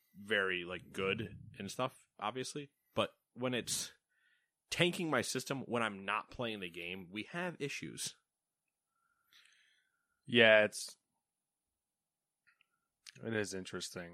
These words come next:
Speaker 2: how, uh,
Speaker 1: Yeah.
Speaker 2: yeah. So, like, how do you, how do you,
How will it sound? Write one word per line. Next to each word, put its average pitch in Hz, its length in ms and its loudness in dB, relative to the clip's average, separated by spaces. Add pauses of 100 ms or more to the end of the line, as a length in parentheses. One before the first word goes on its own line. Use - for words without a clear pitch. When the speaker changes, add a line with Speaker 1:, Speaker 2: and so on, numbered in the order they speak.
Speaker 2:
how, 90 300 -8 (120)
uh, 87 200 -8 (1900)
Speaker 1:
Yeah. - 100 -4 (640)
Speaker 2:
yeah. - 180 -6 (100)
So, - 180 4
like, 151 200 8
how 160 180 10
do 220 80 4
you, 202 140 4
how 131 200 -4
do - 140 0
you, 139 200 6